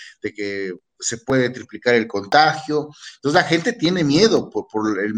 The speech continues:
eh, por esa pandemia que se está viviendo a nivel mundial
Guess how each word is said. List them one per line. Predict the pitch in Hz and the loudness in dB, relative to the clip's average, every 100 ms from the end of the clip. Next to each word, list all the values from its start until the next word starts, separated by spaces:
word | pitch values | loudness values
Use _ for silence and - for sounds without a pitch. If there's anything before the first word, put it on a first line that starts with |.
| 110 | -6
eh, | 101 | -10
por | - 131 | -2 0
esa | 160 - | 0 -2
pandemia | 117 120 143 139 | 0 2 0 -4
que | 113 | -6
se | |
está | - 127 | -4 -2
viviendo | 123 127 131 127 117 - - - | 0 0 2 0 -2 -12 -20 -12
a | |
nivel | 98 101 135 | -2 0 2
mundial | 151 156 165 160 | 2 4 6 4